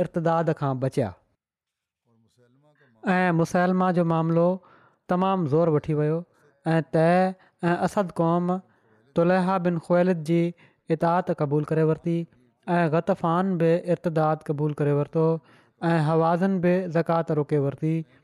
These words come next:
بني سليم جا امير به مرتد ٿي ويا ۽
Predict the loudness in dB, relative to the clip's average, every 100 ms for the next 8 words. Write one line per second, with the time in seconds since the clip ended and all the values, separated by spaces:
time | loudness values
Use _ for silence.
0 | _ _ _ 0 0 2 0 0 0 0
1 | 2 2 0 -2 -6 -2 0 2 0 0
2 | -2 0 0 0 -2 -2 -4 -4 -6 -6
3 | -4 -2 -2